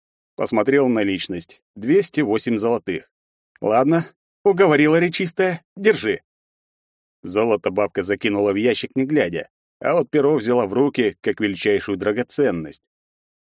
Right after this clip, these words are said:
Что-то тут нечисто, но расспрашивать её я не стал. Взял свои эликсиры и по-быстрому слинял оттуда. «Видать, ты важная птица», —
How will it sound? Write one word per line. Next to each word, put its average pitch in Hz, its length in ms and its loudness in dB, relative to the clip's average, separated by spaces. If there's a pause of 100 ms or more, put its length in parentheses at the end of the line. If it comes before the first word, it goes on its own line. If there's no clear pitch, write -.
(120)
Что-то - 500 -4
тут 143 240 -2
нечисто, 139 800 -2 (380)
но 98 160 0
расспрашивать 127 640 0
её 113 200 2
я 110 160 2
не 123 100 0
стал. 85 440 -4 (460)
Взял 151 280 2
свои 101 280 2
эликсиры 135 640 0 (100)
и 170 80 -2
по-быстрому 135 500 0
слинял 127 400 2
оттуда. 85 420 -6 (1040)
«Видать, 156 420 2
ты 233 120 2
важная 196 400 2
птица», — 107 400 -4